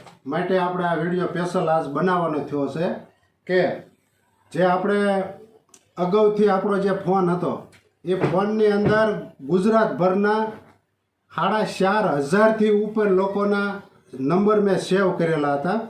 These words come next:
પણ ખિસ્સામાં કંઈક બટન દબાઈ ગયા એટલે એ ફોન મારે, અ, રિસ્ટાલ મરાઈ ગયો એટલે બધાય વીડિયા, ફોટા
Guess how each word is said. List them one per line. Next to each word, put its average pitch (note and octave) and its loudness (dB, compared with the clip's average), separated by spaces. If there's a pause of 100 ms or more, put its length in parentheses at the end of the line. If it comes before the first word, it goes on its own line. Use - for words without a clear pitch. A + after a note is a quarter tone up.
(640)
પણ F3+ 0
ખિસ્સામાં A3 2
કંઈક G3+ -2
બટન G3+ 0
દબાઈ G#3 0
ગયા F#3+ 0
એટલે F#3+ 0
એ F#3+ -4
ફોન G3+ 0
મારે, F#3+ 0 (580)
અ, C#3+ -4 (460)
રિસ્ટાલ G#3 0
મરાઈ F#3+ 0
ગયો F#3 0
એટલે F3+ -2
બધાય F#3+ 0
વીડિયા, G#3 0 (540)
ફોટા G3+ -2